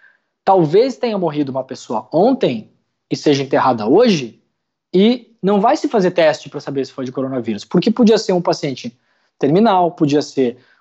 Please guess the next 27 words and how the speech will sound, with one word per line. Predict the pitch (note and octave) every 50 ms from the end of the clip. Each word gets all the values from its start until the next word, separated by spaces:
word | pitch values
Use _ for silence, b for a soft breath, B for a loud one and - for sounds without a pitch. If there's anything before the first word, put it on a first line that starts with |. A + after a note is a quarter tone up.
| b
uma | b C#3+ C#3 -
pessoa | - C3 - - C#3 A#2+ A2 - b b b b b _
mais | - B2+ A#2+ B2+ D3
idosa, | G#3 G#3 G#3+ G3 F#3 E3+ D#3 D#3
podia | - D3 C3+ C#3+ C3
ser | - - D#3
uma | C#3 C3+
pessoa | - C#3+ - C#3 B2+
que | C#3
tinha | B2+ - - C#3 C3
um | B2 A#2+ A#2+
enfisema. | A#2+ - F#3 F3+ F3 G#3 G#3+ G3+ G3+ G3+ G#3+ G#3+ G3
Então, | G3 G3+ - C#4+ D4+ D#4+
essa | B3 - G#3+
pessoa | - G3 - - D#3+ C#3+ - _ _ _ _ -
pode | F3 D#3 C#3+ C#3
ter | - -
tido | - D3+ C3+
uma | C3+ C3+
complicação | - C3 A#2 A#2+ A#2+ - - C#3 - - A#3 C4 B3+ A3+
nos | E3+ C#3
últimos | C#3 C3+ - C#3 C3 B2
dez | C#3 D3+ E3+ E3
dias, | E3+ A#3 C4+ C4 A3 -
foi | - E3 D3+ D3
pro | - E3+
hospital, | D#3+ - - F#3 - A3+ A#3+ - F4+ G4+ -